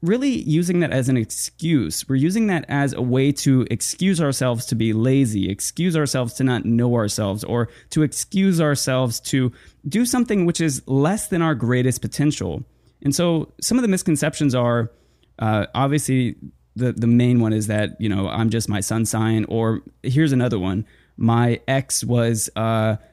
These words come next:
my ex was a Virgo, and, uh, I just, I can't ever do Virgos again. That was just so aggravating. My ex was a Gemini, and I hate Geminis." Well, it's like, how are we gonna ever define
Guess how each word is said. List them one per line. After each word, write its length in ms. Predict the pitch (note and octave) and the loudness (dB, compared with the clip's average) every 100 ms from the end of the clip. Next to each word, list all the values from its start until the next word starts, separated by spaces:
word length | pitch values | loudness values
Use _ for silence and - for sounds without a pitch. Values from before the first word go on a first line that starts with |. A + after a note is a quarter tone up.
| _ - | _ -4
my 160 | A#2+ - | -2 0
ex 260 | B2+ - | -4 -4
was 280 | A#2+ A2+ A2 | -2 0 0
a 80 | A2 | -2
Virgo, 520 | G#2+ A2 G#2 F#2+ F#2+ F#2+ | 0 -2 0 -2 -2 -2
and, 340 | G#2+ G#2 G2+ - - | 0 0 -2 -6 -10
uh, 60 | |
I 380 | G#2 G2 G#2 A2 | -6 -4 -2 -2
just, 420 | A2 A#2+ A2 - - | -2 -2 -4 -6 -10
I 120 | A2+ | -8
can't 260 | A2 C#3+ B2 | -2 0 2
ever 180 | A#2+ A#2+ | 0 0
do 140 | A#2 | 0
Virgos 420 | G#2+ A2 G#2 G#2 | 0 -2 -2 -2
again. 280 | G#2 G2+ G2 | -2 -2 -2
That 120 | G2+ | -2
was 120 | G#2+ G#2+ | -2 -2
just 160 | G#2+ | -2
so 120 | A#2+ | -2
aggravating. 400 | G#2+ G#2 G#2+ G2+ | -2 -2 -2 0
My 140 | G#2+ A2+ | 0 0
ex 180 | A#2 - | 0 0
was 160 | A#2+ | -2
a 40 | A2 | -2
Gemini, 580 | G#2 A#2 A2+ A2 G2+ | 0 2 2 0 -2
and 220 | G#2 G#2 G#2 - _ | -2 -2 -4 -8 _
I 60 | A#2 | -6
hate 220 | A#2+ A#2+ | -2 -2
Geminis." 500 | A#2+ A2+ G#2 F#2 G2 | 0 0 0 -2 -2
Well, 80 | C#3 | -4
it's 100 | C#3+ | -2
like, 260 | D#3 C#3 - _ _ | -2 -4 -12 _ _
how 280 | - F#3+ A#3 | -8 -4 0
are 80 | A3+ | 0
we 100 | G3 | 0
gonna 180 | E3+ D#3 | -2 -2
ever 200 | C#3+ C#3 | -2 -2
define 640 | C#3 - C3 C3 B2+ B2 | -2 -2 0 2 2 2